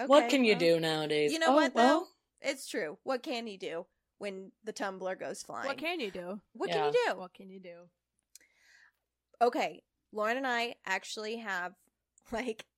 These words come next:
Speaker 2: the same scariest moment of the
Speaker 3: Oh,
Speaker 2: podcast.
Speaker 3: really? Let's hear it.
Speaker 2: Um, for some reason, the scariest episode for me was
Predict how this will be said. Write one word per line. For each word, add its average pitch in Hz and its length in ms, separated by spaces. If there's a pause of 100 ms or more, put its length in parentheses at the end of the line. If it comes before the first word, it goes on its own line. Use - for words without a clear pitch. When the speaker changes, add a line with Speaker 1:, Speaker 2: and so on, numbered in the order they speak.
(220)
Speaker 2:
the 208 180
same 190 440
scariest 180 640
moment 175 360
of 185 160
the 180 80 (360)
Speaker 3:
Oh, 214 120
Speaker 2:
podcast. 269 120
Speaker 3:
really? 226 400
Let's 190 260
hear 220 240
it. 214 220
Speaker 2:
Um, 220 180 (1120)
for 226 120
some 220 460
reason, 185 640
the 220 100
scariest 202 640
episode 190 480
for 196 120
me 175 340
was 185 320